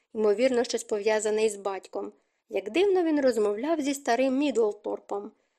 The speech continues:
Вона й раніше не могла не помітити, щось його точить зсередини, якісь демони орудують у душі. Він уміє це приховувати,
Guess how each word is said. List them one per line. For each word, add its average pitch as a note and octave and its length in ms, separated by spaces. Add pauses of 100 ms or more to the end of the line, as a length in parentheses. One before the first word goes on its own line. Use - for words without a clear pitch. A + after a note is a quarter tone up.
Вона G#3+ 140
й G3+ 80
раніше A3+ 360
не G#3+ 120
могла G#3+ 340
не A3 100
помітити, C4 800
щось - 400
його D4 300
точить C#4 560
зсередини, C4+ 720 (360)
якісь A3 300
демони B3+ 560
орудують A3 640
у A3 40
душі. G#3+ 500 (360)
Він A3 160
уміє D4+ 300
це D4 160
приховувати, G#3 920